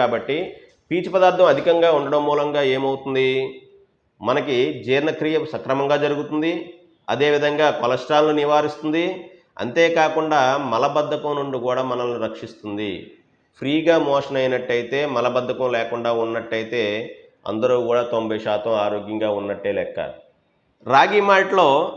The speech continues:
మనం ఒక వంద గ్రాముల రాగి మాల్ట్‌లో ఉండేటువంటి పోషకాలు ఏమనేది మనం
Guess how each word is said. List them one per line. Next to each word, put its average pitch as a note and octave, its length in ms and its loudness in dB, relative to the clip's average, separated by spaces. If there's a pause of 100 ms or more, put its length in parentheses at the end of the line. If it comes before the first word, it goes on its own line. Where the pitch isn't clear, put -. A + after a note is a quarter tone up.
(400)
మనం F3 200 8 (540)
ఒక E3 180 0
వంద E3 160 4 (100)
గ్రాముల F#3+ 320 6 (120)
రాగి E3 320 4
మాల్ట్‌లో E3+ 380 2
ఉండేటువంటి E3 520 2 (320)
పోషకాలు D3 540 4
ఏమనేది D3 420 2
మనం C#3 220 0